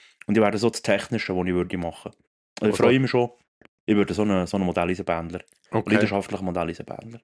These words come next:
Speaker 2: Und dann auch so mit, mit Dings, mit, äh, was, was ich würde machen, und Steffi, da haben wir uns mal, haben wir gesagt, das machen wir dann.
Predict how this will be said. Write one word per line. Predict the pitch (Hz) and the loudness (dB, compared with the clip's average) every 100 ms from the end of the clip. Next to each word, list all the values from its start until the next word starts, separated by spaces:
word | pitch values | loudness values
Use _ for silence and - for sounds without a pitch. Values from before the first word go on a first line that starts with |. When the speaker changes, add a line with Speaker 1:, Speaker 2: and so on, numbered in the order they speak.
| _ | _
Speaker 2:
Und | 113 | 0
dann | 110 113 | 0 2
auch | 117 110 | 0 0
so | 123 | 0
mit, | 107 - - 113 | 0 -2 -10 -6
mit | - | -2
Dings, | 127 110 - | 0 0 -2
mit, | 90 - | -6 -6
äh, | 131 - | -10 -2
was, | 123 143 - - | -2 -2 -6 -6
was | 127 139 156 | -2 2 2
ich | 139 | 4
würde | 143 139 | 2 2
machen, | 117 135 - | -2 -2 0
und | 135 | 0
Steffi, | - 120 - | 0 0 0
da | 147 135 | 2 2
haben | 98 | 2
wir | 110 | -2
uns | 127 120 | -2 -2
mal, | 123 - - | -2 -2 -4
haben | 104 | -4
wir | 95 | -4
gesagt, | - 117 - | -2 -2 -2
das | 110 | -4
machen | 104 113 - | -6 -6 -6
wir | 139 | -6
dann. | - 147 | -6 -12